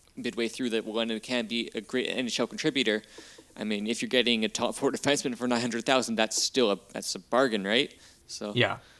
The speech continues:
Speaker 1: um,
Speaker 2: And I, I think it's better to have flexibility than to not have it. Um, I mean, you know, if they
Speaker 1: Yes,
Speaker 2: have
Speaker 1: that's
Speaker 2: to send
Speaker 1: true.
Speaker 2: him down to the minors, then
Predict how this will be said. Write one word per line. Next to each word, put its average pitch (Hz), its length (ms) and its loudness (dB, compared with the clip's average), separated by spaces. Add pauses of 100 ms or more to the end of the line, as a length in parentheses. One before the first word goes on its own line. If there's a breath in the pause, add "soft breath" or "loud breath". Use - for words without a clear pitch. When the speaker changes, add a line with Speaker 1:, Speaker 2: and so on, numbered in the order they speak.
(360 soft breath)
Speaker 1:
um, 104 280 -10 (140)
Speaker 2:
And 139 360 4
I, 147 160 6 (100)
I - 60 6
think - 300 0
it's - 380 4 (260)
better 107 460 8
to 107 280 2
have 98 640 6 (280 soft breath)
flexibility 104 680 6
than 101 240 4
to 98 100 0
not 101 280 6
have 120 220 10
it. 143 260 6 (440 soft breath)
Um, 92 560 2 (120)
I 107 60 0
mean, 95 340 0 (260)
you 107 120 -4
know, 92 200 -4
if - 260 -6
they 104 160 0
Speaker 1:
Yes, 87 80 -2
Speaker 2:
have 101 280 8
Speaker 1:
that's 117 120 0
Speaker 2:
to 101 60 2
send 101 200 6
Speaker 1:
true. 101 80 4
Speaker 2:
him 101 60 0
down 104 380 4
to - 140 0
the 107 60 4
minors, 104 600 6 (340 soft breath)
then 95 420 2